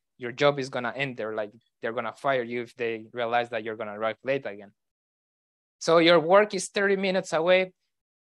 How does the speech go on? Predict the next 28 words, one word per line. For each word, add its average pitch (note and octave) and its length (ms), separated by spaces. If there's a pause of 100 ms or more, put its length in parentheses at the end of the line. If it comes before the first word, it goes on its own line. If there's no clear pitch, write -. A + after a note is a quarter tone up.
(160)
and D3 240
there D3 140
is C#3+ 200
twenty F3 280
minutes D#3+ 440
left D3+ 260
on C3+ 80
the C3 100
clock C#3 380
before C3+ 300
you B2 100
can A#2+ 200
get A#2+ 140
in. G#2+ 200 (120)
Like, A2+ 160
let's B2+ 120
say C#3 120
you B2 60
start B2+ 280
at A#2+ 60
eight C#3+ 100
o'clock, D3 480 (840)
your B2 260
job C3+ 240
is B2+ 140
at B2+ 120
thirty D#3 240
minutes, D#3+ 560